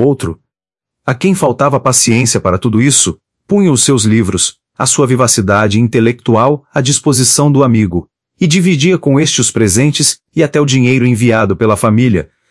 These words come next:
sem contar as regalias que sua amizade proporcionava ao coruja, fazendo-o participar da ilimitada consideração que lhe rendia todo o pessoal do colégio,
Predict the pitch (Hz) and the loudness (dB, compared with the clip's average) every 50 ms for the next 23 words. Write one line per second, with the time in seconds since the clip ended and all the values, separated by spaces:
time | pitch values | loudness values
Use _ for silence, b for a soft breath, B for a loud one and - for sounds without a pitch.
0 | _ _ - - 165 165 151 175 156 135 113 127 147 147 139 117 107 120 147 135 | _ _ -4 -2 -2 -2 0 0 0 0 0 0 0 0 0 0 0 -2 0 0
1 | 139 123 113 110 110 117 113 107 107 101 - - - - 170 165 143 160 147 139 | 0 0 0 0 0 0 0 0 -2 -2 -4 -8 -8 -4 -4 -2 0 0 0 0
2 | 113 101 95 92 104 104 104 101 90 98 - - 117 110 - 151 135 - - 139 | 0 -2 -2 -2 0 0 0 0 -2 -4 -2 -2 -4 -2 0 -2 -2 0 0 0
3 | 113 104 110 117 110 104 110 107 - - 147 135 127 135 139 104 92 90 78 - | 2 2 2 0 0 0 0 -2 0 0 0 0 2 2 0 0 0 -2 -4 -6
4 | _ _ _ _ _ _ _ _ _ _ _ _ - - 120 120 117 139 135 131 | _ _ _ _ _ _ _ _ _ _ _ _ -4 -2 -2 0 2 2 2 0
5 | 127 - 135 110 - - - 110 - 120 120 110 95 101 98 98 107 113 117 113 | 0 0 -2 -4 -4 -4 -4 -2 0 0 0 2 2 2 0 2 2 2 0 0
6 | - - 123 123 131 120 104 101 95 - 113 113 - - 123 127 135 131 110 - | 0 0 0 0 0 0 0 -2 -2 0 -2 0 0 0 0 0 2 2 2 0
7 | - - 123 135 143 135 139 - 131 123 131 120 123 123 113 95 95 120 139 156 | 0 0 0 0 0 -2 -2 -2 0 0 2 2 2 2 2 2 0 0 0 0
8 | 147 - _ 123 135 156 151 147 156 151 - - - 147 - - 131 - - 135 | -2 -2 _ 0 0 2 2 0 -2 -4 -4 -6 -6 -2 -2 0 0 0 0 2
9 | 127 131 151 135 127 113 - 113 104 98 95 92 92 90 90 85 78 | 2 2 2 0 0 0 0 2 2 2 2 0 0 -2 -4 -8 -10